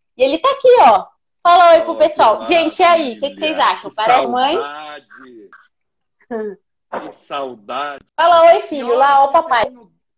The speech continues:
Speaker 2: Ô, Ju, tá travando bastante, mas a última pergunta. Que horas que o Estevinho
Speaker 1: Ah, é
Speaker 2: dorme?
Speaker 1: uma pena. O Estevinho é um boêmio.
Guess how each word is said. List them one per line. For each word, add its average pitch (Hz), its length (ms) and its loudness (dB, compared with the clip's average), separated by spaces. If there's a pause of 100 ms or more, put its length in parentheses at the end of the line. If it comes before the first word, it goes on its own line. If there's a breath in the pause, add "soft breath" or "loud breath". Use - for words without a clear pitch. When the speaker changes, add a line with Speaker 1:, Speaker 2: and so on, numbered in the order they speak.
(1300)
Speaker 2:
Ô, 170 180 -20
Ju, 208 200 -16
tá 202 160 -18
travando 175 360 -20
bastante, 196 500 -20
mas 180 220 -18
a 175 80 -12
última 202 420 -14
pergunta. 156 380 -16
Que 165 80 -20
horas 185 200 -12
que - 80 -20
o - 20 -20
Estevinho 160 360 -18
Speaker 1:
Ah, 262 40 -2
é 269 60 -2
Speaker 2:
dorme? 277 120 -6
Speaker 1:
uma 330 160 -6
pena. 190 520 -2 (2500)
O 254 60 -14
Estevinho 285 520 0
é 302 60 0
um 294 100 -4
boêmio. 302 800 0